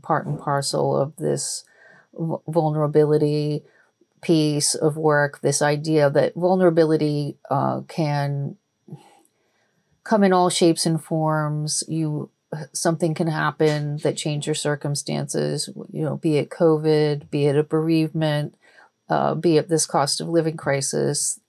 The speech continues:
And that means that companies need to, or firms need to be aware of this and treating their customers accordingly. So,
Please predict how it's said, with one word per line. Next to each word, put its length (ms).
And 220
that 180
means 260
that 220
companies 600
need 160
to, 180
or 320
firms 340
need 160
to 60
be 360
aware 380
of 120
this 300
and 120
treating 420
their 460
customers 720
accordingly. 880
So, 600